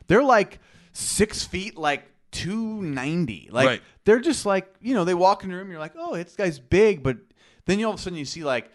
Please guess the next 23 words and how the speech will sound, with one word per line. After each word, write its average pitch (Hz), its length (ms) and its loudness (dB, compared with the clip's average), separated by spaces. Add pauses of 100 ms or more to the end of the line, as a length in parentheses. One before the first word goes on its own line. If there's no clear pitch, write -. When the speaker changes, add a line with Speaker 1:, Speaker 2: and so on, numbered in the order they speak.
(200)
Speaker 1:
six - 400 -6
six, - 400 -8
like, 120 200 -8
three 143 300 -12
twenty, 131 380 -6
and 107 80 -8
you're 92 140 -14
like, 90 180 -14 (380)
Oh 165 300 -16
my - 220 -20
gosh. 110 500 -14
Speaker 2:
Would, 131 260 0
was 123 140 0
Snacks 123 560 -4
out 175 180 -2
there? 190 220 2
Was 135 140 -2
he 135 80 -4
getting 123 240 -4
a 95 60 -8
snack? - 540 -10 (280)
Speaker 1:
Snacks 247 720 -2 (760)
was, 151 520 -4